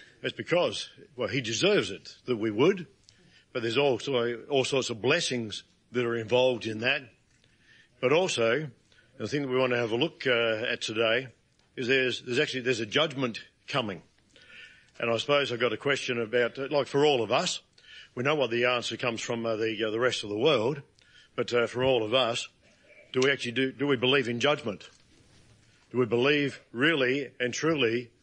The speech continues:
that there is a judgment coming, and something that's actually going to be, uh, an horrendous occasion for so many people? And do we have, I guess, the fear of that, the respect of that,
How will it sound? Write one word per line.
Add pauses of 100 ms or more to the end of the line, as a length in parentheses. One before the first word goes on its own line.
(160)
that
there
is
a
judgment (240)
coming, (680)
and
something
that's
actually
going
to
be,
uh,
an
horrendous
occasion (400)
for
so
many
people? (840)
And (160)
do
we
have, (560)
I
guess,
the
fear
of
that,
the
respect
of
that,